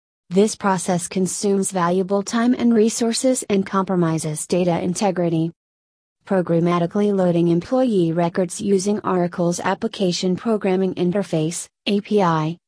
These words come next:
is another option, but this process requires an I T team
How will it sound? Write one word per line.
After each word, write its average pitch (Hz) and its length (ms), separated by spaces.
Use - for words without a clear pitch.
is 190 180
another 190 300
option, 165 540
but 214 180
this 269 220
process 185 560
requires 180 600
an 190 120
I 170 220
T 214 200
team 185 380